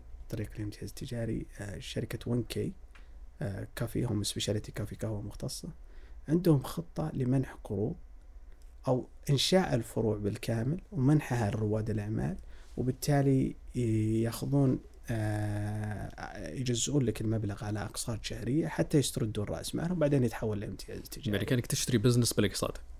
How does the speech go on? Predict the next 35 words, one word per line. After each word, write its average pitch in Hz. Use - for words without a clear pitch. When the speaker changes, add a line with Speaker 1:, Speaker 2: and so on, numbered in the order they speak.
Speaker 1:
كأنك 139
تشتري -
بزنس -
بالاقساط. -
Speaker 2:
يعني 98
بدل 110
ما 110
تبدأ 104
من 95
الصفر. 135
Speaker 1:
هذا 180
من 180
كثر 196
طبعًا 160
مو 151
بهم 185
واثقين 143
بال-، 104
بال-، 107
بالبزنس 123
موديل 104
أو 113
نموذج 117
العمل 101
حقهم. 104
Speaker 2:
مهم. 127
Speaker 1:
يقولك 123
ما 156
نختار 135
المكان 110
اللي 123
إحنا 127
متأكدين 123
منه 123
حسب، 117